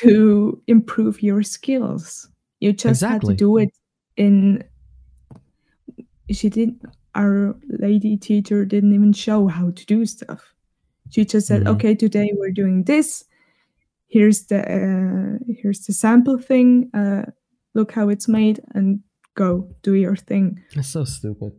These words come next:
Speaker 1: And <laughs>
Speaker 2: It's so stupid.
Speaker 1: and, and that's how those classes were. Uh,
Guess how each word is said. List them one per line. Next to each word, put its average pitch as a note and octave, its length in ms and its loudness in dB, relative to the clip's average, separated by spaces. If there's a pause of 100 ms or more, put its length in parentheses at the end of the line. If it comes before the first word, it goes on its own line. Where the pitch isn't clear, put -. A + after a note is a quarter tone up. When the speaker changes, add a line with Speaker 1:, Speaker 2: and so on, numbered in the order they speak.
(560)
Speaker 1:
And B3 360 4 (180)
<laughs> - 40 -14
Speaker 2:
It's C4+ 240 6
so A#3 80 -4
stupid. - 340 -4
Speaker 1:
and, A#3 180 0 (380)
and A3+ 140 2
that's G#3 200 -2
how G#3 240 0
those F#3 480 -2
classes F#3 720 -6
were. F3+ 500 -2 (1900)
Uh, F#3+ 380 -4